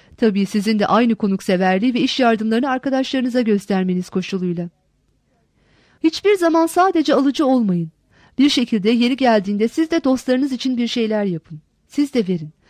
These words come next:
Bu arada sadece verici olmak da doğru değil.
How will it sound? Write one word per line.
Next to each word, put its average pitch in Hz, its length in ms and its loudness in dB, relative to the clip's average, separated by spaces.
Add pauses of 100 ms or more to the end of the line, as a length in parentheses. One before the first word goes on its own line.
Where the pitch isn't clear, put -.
(220)
Bu 269 80 4
arada 247 280 4
sadece 277 520 -2
verici 240 260 0
olmak 302 360 0
da 240 100 -2
doğru 185 320 0
değil. 160 200 -6